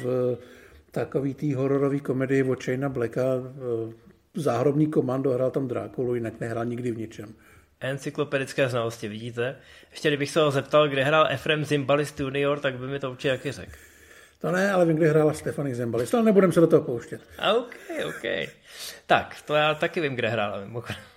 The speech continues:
Speaker 2: <laughs> Osmdesátkový seriály, v tom bych klidně mohl, kdo riskuj. Tak, no. Pusťte si to po pětadvaceti letech, je to furt skvělý. A myslím si, že i ten kocour v botách naznačuje, že dalšího Zora bychom si určitě všichni dali a slupli bychom ho jako malinu.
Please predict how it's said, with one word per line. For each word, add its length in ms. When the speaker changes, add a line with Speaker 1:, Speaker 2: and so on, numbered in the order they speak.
Speaker 2:
<laughs> 340
Osmdesátkový 720
seriály, 440
v 60
tom 160
bych 140
klidně 260
mohl, 200
kdo 120
riskuj. 340
Tak, 300
no. 240
Pusťte 340
si 140
to 420
po 80
pětadvaceti 680
letech, 240
je 60
to 120
furt 300
skvělý. 1040
A 120
myslím 360
si, 360
že 120
i 220
ten 200
kocour 340
v 40
botách 380
naznačuje, 580
že 300
dalšího 420
Zora 220
bychom 280
si 160
určitě 400
všichni 380
dali 300
a 60
slupli 380
bychom 300
ho 60
jako 220
malinu. 380